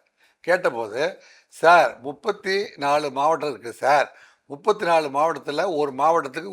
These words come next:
ஒரு ட்ரக் இன்ஸ்பெக்டர் தான் இருக்காரு செக் பண்றதுக்கு. ஒரு ஒரு மாவட்டத்திலையும் வந்து நூத்துக்கணக்கான, ஆயிரக்கணக்கான மெடிக்கல் ஸ்டோர் இப்போ பல்கி பெருகி விட்டது. இதை செக் பண்றதுக்கு முப்பத்தி ஆறு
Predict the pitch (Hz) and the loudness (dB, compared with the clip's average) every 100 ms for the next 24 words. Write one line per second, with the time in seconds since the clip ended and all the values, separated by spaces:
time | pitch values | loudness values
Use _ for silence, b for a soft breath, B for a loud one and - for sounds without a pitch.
0 | 143 156 143 139 151 165 151 - 123 131 | -4 -4 -4 -8 -6 -8 -12 -12 -8 -4
1 | 139 117 107 - 117 - 107 98 90 123 | -4 -4 -8 -8 -10 -12 -12 -12 -6 -4
2 | 104 - b b b b b 135 175 220 | -4 -6 b b b b b 2 6 8
3 | 233 185 185 202 175 170 170 165 165 185 | 8 6 4 4 0 -6 -6 -8 -6 -8
4 | 151 185 160 185 170 147 156 165 196 220 | -4 -6 -4 -4 -4 -2 -2 2 2 4
5 | 139 156 196 196 175 170 160 156 143 156 | 4 6 6 4 0 0 2 0 0 -4
6 | 175 165 151 165 175 143 135 - 170 165 | -4 -4 -2 -4 -4 -4 -4 -2 -4 -6
7 | 127 143 151 120 107 98 135 120 - b | -8 -8 -8 -12 -12 -6 -2 -2 -4 b
8 | b b b - 190 185 202 - 226 190 | b b b -4 -2 0 -2 0 0 0
9 | 185 190 175 147 214 - 208 185 170 165 | -4 -6 -8 -2 -2 -2 -2 2 2 2